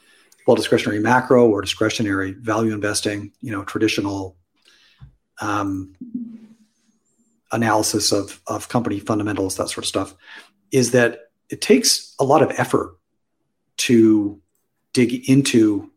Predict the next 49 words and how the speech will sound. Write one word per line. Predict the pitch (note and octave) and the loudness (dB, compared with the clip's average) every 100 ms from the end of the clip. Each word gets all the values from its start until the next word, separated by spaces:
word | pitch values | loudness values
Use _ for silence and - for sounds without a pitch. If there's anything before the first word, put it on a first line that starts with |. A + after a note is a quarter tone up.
| _ _ | _ _
the | - | -8
fundamentals | - A#2 A2 A2+ A2+ G#2 | -2 0 0 0 0 -2
of | |
a | - | -6
company, | A2+ G#2+ F2+ | -8 -8 -10
to | F#2 | -12
get | - C#3 - | 0 0 2
to | |
know | A2 G#2+ G#2+ A2+ A2 | -4 -4 0 2 2
the | G#2 | 0
company, | - G2 F#2 F#2+ - _ | -8 -10 -10 -14 -20 _
you | G#2+ | -16
know, | G#2 | -14
to | G2+ A2 | -8 -2
meet | A#2+ B2 | -2 -2
the | - | -4
management, | G#2 G#2+ G#2 G#2 - - _ | -6 -4 -6 -6 -8 -16 _
to | - - - - - - - - - | -12 -10 -10 -12 -18 -20 -20 -20 -16
call | - - C#3+ C#3+ C3 | -4 2 6 6 6
the | B2 A2+ A2+ | 6 2 0
suppliers | - - A#2+ A#2 G#2 F#2+ - | -6 -2 0 2 0 -4 -8
and, | - - _ | -16 -20 _
and, | A#2+ G#2+ A2 A2+ | -18 -16 -18 -14
um, | G#2+ G2+ G2+ _ _ _ _ _ | -12 -12 -14 _ _ _ _ _
call | - - C3 B2+ A2+ | -8 2 6 6 6
the, | A2+ G#2+ G#2 G2+ _ _ _ _ - | 4 2 -2 -6 _ _ _ _ -12
um, | A2+ G#2+ G2 G2 _ _ _ _ | -10 -10 -10 -14 _ _ _ _
clients. | - B2+ A2 G2 - - _ _ | -4 -2 -2 -4 -8 -12 _ _
It's | C3 - | -12 -8
all, | C3+ D3 D3 | -2 0 2
you | D3 | 4
know, | C#3 | 6
this, | C#3+ C#3+ - - - | 4 2 -6 -18 2
you, | D3 | 2
you | D#3+ | 4
have | E3 | 2
to | G3+ - | 0 -6
sort | - E3+ | 0 4
of | C#3 | 4
build | A#2 C#3+ C3+ | 6 6 6
a | |
file | B2 - B2+ B2 B2+ G#2+ | 2 0 2 4 4 2
and | G#2 G2+ | -2 -4
get | A#2+ | -6
to | - A2+ | -6 -6
know | A2 A2+ A#2 A#2 A2+ | -2 2 4 4 2
this | G#2 - | -2 -6
company, | G#2 - G2 - - | -10 -14 -20 -20 -12
and, | A#2 A#2+ | -10 -10